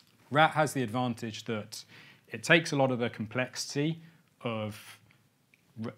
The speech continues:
that needs to go into those PowerShell scripts and the, all the intelligence, and all that intelligence is in rat. And therefore, the PowerShell scripts to call it can be much, much simpler. Um, and effectively, it's just a copy and paste of a PowerShell script stage,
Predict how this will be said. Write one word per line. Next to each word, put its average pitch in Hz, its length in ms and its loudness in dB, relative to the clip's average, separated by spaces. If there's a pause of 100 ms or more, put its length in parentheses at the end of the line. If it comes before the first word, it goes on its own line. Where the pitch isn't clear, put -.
that 110 160 -2
needs 123 220 0
to - 60 -8
go 120 100 -2
into 113 200 -4
those 107 220 -8
PowerShell 127 500 0
scripts - 680 -4
and 110 220 -2 (420)
the, 117 140 -4
all 120 180 -6
the 110 120 -6
intelligence, 110 800 -4
and 113 360 -4 (100)
all 147 120 0
that 127 160 2
intelligence 113 680 -4
is 113 120 -8
in 107 280 -6 (280)
rat. - 440 -2 (500)
And 120 120 -2
therefore, 120 420 0
the 101 80 -8
PowerShell 127 480 0
scripts - 340 -8
to - 60 -16
call 147 300 0
it - 300 -10
can - 140 -8
be 104 100 -6
much, 117 360 -4
much 98 220 -10
simpler. 113 300 -8 (1120)
Um, 107 360 -8 (300)
and 127 140 -4
effectively, 131 420 2
it's 104 100 -6
just - 240 -6
a 110 40 -10
copy 113 280 -6
and 104 120 -10
paste 107 300 -6
of 98 60 -14
a 98 60 -14
PowerShell 101 460 -10
script - 380 -10
stage, 95 480 -14